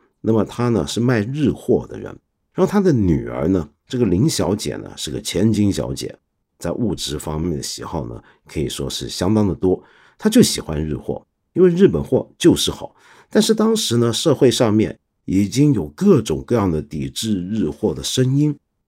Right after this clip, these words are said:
所以呢，她也被大家要求你要抵制所有的日货。可是她从衣服、化妆品、铅笔、雨伞，啥都是日本进口，她还真喜欢。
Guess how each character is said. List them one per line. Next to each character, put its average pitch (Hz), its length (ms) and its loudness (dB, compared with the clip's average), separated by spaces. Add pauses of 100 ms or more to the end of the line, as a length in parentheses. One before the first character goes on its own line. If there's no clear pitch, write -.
(160)
所 185 200 2
以 175 120 6
呢， 107 200 2
她 170 200 -6
也 73 120 -2
被 120 160 -4
大 98 140 -4
家 92 160 -4
要 92 240 -2
求 65 340 -8
你 76 180 -8
要 87 180 0
抵 65 180 -10
制 90 180 -2
所 92 220 0
有 78 100 2
的 65 80 -8
日 78 200 -6
货。 - 360 -8
可 - 160 -10
是 117 140 -2
她 120 220 -4
从 110 180 0
衣 113 180 0
服、 120 160 -4
化 117 220 -2
妆 120 240 0
品、 78 220 -8
铅 127 280 0
笔、 90 160 -4
雨 98 200 -2
伞， 92 200 -6 (240)
啥 - 360 -2
都 180 100 6
是 151 180 0
日 120 140 2
本 131 180 -4
进 92 200 -4
口， - 180 -16
她 180 140 -6
还 156 100 -2
真 175 260 0
喜 - 240 -8
欢。 78 300 -6